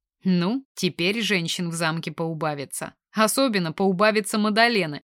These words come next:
а то ее стало слишком много, и только Алиша с ней справляется,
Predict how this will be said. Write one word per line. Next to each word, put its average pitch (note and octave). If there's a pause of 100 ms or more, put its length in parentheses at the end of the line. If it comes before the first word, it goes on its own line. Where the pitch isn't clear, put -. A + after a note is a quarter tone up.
(120)
а E3
то D4
ее E3+
стало G#3+
слишком A3+
много, E3+
и F#3+
только G3+
Алиша A3
с -
ней D#3+
справляется, F3+